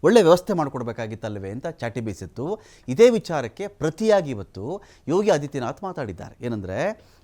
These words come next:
ಈ ವರದಿಯನ್ನೇ ಖಂಡಿಸಿದ್ದಾರೆ ಅವರು. ಈ ವರದಿನೇ ಸರಿ ಇಲ್ಲ. ಇದು ಉತ್ತರ ಪ್ರದೇಶದ ಸಿ ಎಂ ಮಾತಿದು.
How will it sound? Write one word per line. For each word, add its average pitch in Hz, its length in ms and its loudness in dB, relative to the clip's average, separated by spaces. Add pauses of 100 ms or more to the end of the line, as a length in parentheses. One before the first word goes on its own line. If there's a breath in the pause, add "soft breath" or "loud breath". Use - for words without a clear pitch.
ಈ 117 120 -4
ವರದಿಯನ್ನೇ 196 580 6
ಖಂಡಿಸಿದ್ದಾರೆ 151 520 -4
ಅವರು. 110 140 -18 (500)
ಈ 110 40 -10
ವರದಿನೇ 160 460 0
ಸರಿ 139 300 -4
ಇಲ್ಲ. 98 460 -8 (1120)
ಇದು 135 220 -6
ಉತ್ತರ 165 240 -2
ಪ್ರದೇಶದ 151 380 -4
ಸಿ 139 220 -6
ಎಂ 143 120 -4
ಮಾತಿದು. 160 380 -10